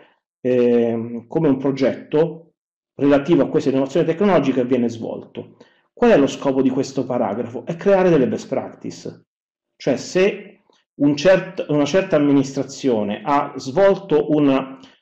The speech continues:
un progetto relativamente alla blockchain e questo progetto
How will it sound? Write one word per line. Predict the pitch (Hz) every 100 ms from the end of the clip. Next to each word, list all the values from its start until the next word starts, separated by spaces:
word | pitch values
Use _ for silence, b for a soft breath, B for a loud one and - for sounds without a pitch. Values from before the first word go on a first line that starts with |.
| _ -
un | 143 160
progetto | 165 147 143 117 -
relativamente | 123 127 131 143 175 175
alla | 143
blockchain | 127 131 - - 127 104 101 -
e | -
questo | 135 139
progetto | 131 131 185 180 143 139 -